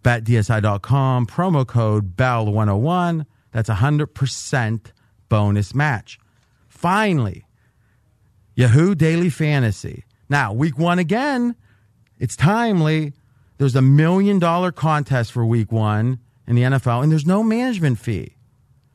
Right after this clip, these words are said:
First place, a hundred large. Hundred, some would say. I say hundred. Hundred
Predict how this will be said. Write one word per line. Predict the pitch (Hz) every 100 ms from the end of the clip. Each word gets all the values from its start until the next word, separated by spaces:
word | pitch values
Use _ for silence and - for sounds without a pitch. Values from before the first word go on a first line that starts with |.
| _ _ _ -
First | - 139 151 - _ _ -
place, | 170 196 233
a | -
hundred | 92 131 160 160 156 180 -
large. | 143 147 156 170 160 156 127 107 87 _ _ -
Hundred, | 156 175 127 -
some | - 117
would | 104 -
say. | 135
I | 143
say | 123
hundred. | 95 101 101 104 - _ _ _
Hundred | - 120 151 160 160